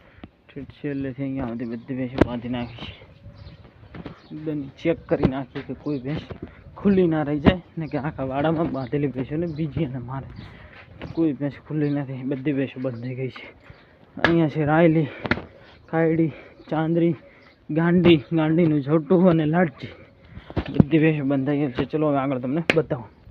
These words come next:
મિત્રો, તો આપણે ભેંસો રસકો ખાઈ રીતે ને સૂકા પૂળાની નિયાર કરી નાખી હતી. હવે પાછો આવી ગયો છે આંટો મારવા. પૂળાની નિયાર તો ક્યારેક પણ કરી ગયો હતો. બધી ભેંસોને સૂકા પૂળા નાખેલા હતા. તો ચલો, હવે આગળ તમને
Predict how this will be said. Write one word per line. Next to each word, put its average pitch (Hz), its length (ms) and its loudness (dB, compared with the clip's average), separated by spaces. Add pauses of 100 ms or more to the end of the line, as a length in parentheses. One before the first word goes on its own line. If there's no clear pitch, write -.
(300)
મિત્રો, 165 340 0
તો 170 80 4
આપણે 160 280 4
ભેંસો 139 440 -2 (400)
રસકો 165 340 -2
ખાઈ 170 240 2
રીતે 165 220 0
ને 139 100 -2
સૂકા 156 300 -4
પૂળાની 151 420 -2
નિયાર 151 180 -2
કરી 147 240 -4
નાખી 135 280 -6
હતી. 131 180 -10 (640)
હવે 143 120 -2
પાછો 156 360 -2
આવી 160 200 4
ગયો 151 260 2
છે 139 140 -8
આંટો 151 240 -2
મારવા. 135 480 -4 (160)
પૂળાની 151 300 -4
નિયાર 151 200 -4
તો 165 100 -2
ક્યારેક 156 380 -2 (100)
પણ 135 160 -10
કરી 131 180 -8
ગયો 127 280 -8
હતો. 117 140 -14 (840)
બધી 139 260 -4
ભેંસોને 147 400 -2
સૂકા 165 300 -2
પૂળા 147 220 2
નાખેલા 131 360 -2
હતા. 120 300 -8
તો - 60 -16 (120)
ચલો, 165 200 4 (600)
હવે 151 100 -4
આગળ 151 220 0
તમને 147 280 2